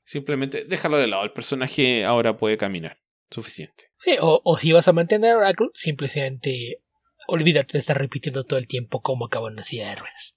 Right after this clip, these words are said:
Speaker 1: Sí.
Speaker 2: ¿No? Y yo aquí insisto, una vez más, todo será mucho más fácil si te olvidas de la continuidad. Haz una historia en donde eso pasó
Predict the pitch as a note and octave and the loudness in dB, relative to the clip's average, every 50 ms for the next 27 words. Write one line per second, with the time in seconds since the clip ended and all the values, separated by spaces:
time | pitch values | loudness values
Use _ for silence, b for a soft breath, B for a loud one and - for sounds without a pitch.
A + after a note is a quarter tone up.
0 | _ - - F#2+ - - - _ _ _ G#3 A#3+ - F#3+ D#3+ C#3 D3+ C#3+ C#3+ - | _ -10 -8 -8 -8 -10 -14 _ _ _ -14 -10 -6 -6 -2 0 0 0 0 0
1 | - D3 D#3 - - F#3+ F3 E3 D#3 - A3 E3+ - D#3 C3+ C#3 D3+ D3 D3 D#3 | 0 -2 -2 0 0 0 0 0 2 2 2 2 0 -2 -2 -2 -2 0 2 2
2 | D#3+ D3 E3 E3 D#3+ D3+ - - - _ _ _ _ - C3 C3 C3 - - C3+ | 0 0 0 -4 -4 -4 -6 -12 -16 _ _ _ _ -2 -2 -2 -2 -2 -2 -2
3 | B2+ B2 B2 - - C3 C#3+ D3+ D3 - A3 G#3+ F3+ - A#3 A#3 B B B B | -2 -2 -6 -8 -8 -4 -4 -4 0 2 2 2 2 0 -6 -10 B B B B
4 | B B B _ - - G#3 D#3+ - C#3+ B2+ C3+ C#3 C3 A#2 A#2 G#2 G#2 - A#2 | B B B _ -8 -6 -6 -2 -2 -2 2 4 4 4 4 2 -4 -4 -6 -6
5 | G#2 - A2 G2+ F#2+ - - _ _ _ D#3 D3+ D3 - D#3+ C#3+ C3 - - D#3 | -6 -6 -10 -12 -12 -14 -18 _ _ _ -4 -2 -2 -2 -2 -4 -4 -4 -2 -4
6 | C3+ B2+ B2+ C3 C3 C#3+ - E3+ E3 - G#3+ - - C#4 C#4 C#4 C#4+ - | -2 -2 -4 -4 -4 -2 -2 -2 0 2 0 4 8 8 8 8 8 4